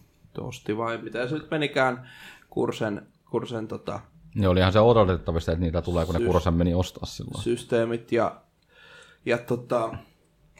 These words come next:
Speaker 1: Niin, mä toisaalta, tääkin on taas vähän sitä, vähän sitä juttua, että kun pitää olla niin paljon eri palvelut, siis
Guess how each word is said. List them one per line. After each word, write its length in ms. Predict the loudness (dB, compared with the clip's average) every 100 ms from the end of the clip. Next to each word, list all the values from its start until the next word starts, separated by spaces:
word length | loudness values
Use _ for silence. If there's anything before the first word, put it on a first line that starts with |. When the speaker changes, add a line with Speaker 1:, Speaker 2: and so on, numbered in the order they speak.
| _ _ _ _ _ _ _ _ _ _ _ _ -18 -16 -16 -20 -20 -20 -14 -8
Speaker 1:
Niin, 400 | -2 0 0 -4 -10 -18 -20 -14 -6
mä 320 | -2 -2 -4 -8 -4
toisaalta, 500 | 0 2 2 2 0 0 -2 -6 -8 -10 -10 -14 -18 -20 -20 -12
tääkin 280 | -6 -2 0
on 60 | 0
taas 200 | -2 -2
vähän 220 | 0 0
sitä, 420 | -2 2 2 2 -2 -4
vähän 220 | -2 -2 -2
sitä 280 | -4 -6
juttua, 440 | -8 -10 -10 -8 -8
että 300 | -8 -8 -10 -10 -12
kun 100 | -8
pitää 260 | -2 0
olla 160 | 0 -2
niin 200 | -4 -4
paljon 220 | -6 -6
eri 180 | -8 -8
palvelut, 500 | -12 -16 -16 -16 -8
siis 320 | -8 -8 -14